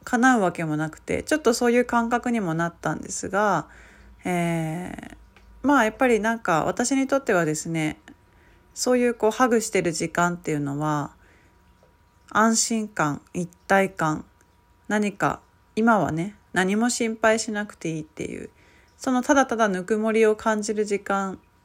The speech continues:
であるわけなんですよ。で、その中で、じゃあ私はね、何が幸せなんだろうって、なんかすごく思ったんですよね。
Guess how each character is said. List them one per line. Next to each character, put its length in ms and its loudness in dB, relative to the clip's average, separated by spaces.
で 120 2
あ 80 6
る 120 2
わ 100 0
け 140 -8
な 120 -6
ん 60 -4
で 80 -8
す 160 -10
よ。 80 -8
で、 80 -4
そ 160 -2
の 140 2
中 340 2
で、 420 2
じ 100 2
ゃ 40 8
あ 40 8
私 360 2
は 140 4
ね、 460 0
何 280 6
が 160 6
幸 420 4
せ 140 -2
な 140 -2
ん 100 -4
だ 100 -2
ろ 120 -4
う 20 -12
っ 180 -20
て、 160 -14
な 100 -2
ん 40 -6
か 100 -4
す 160 0
ご 140 4
く 140 0
思 200 2
っ 40 -4
た 220 -2
ん 60 -6
で 80 -8
す 160 -10
よ 100 -8
ね。 320 -4